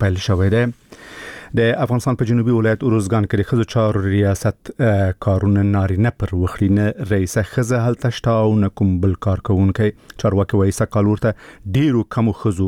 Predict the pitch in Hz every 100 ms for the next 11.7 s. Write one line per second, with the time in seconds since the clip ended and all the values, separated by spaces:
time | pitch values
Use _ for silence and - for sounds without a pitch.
0 | 101 101 95 - 98 101 104 92 101 -
1 | 104 104 104 101 98 113 131 127 127 123
2 | - _ 95 104 95 104 127 - 98 95
3 | 95 104 - 120 - - 101 95 92 104
4 | 95 - 101 104 117 117 - - - 131
5 | 147 156 135 131 135 131 131 131 123 131
6 | 127 110 - 120 117 113 127 104 - -
7 | 95 139 135 110 95 113 - 123 117 -
8 | - - - 156 - - 110 104 104 -
9 | - 110 95 104 - 98 - 104 120 107
10 | - 104 - 107 110 - 123 113 - 113
11 | 104 92 92 104 95 113 165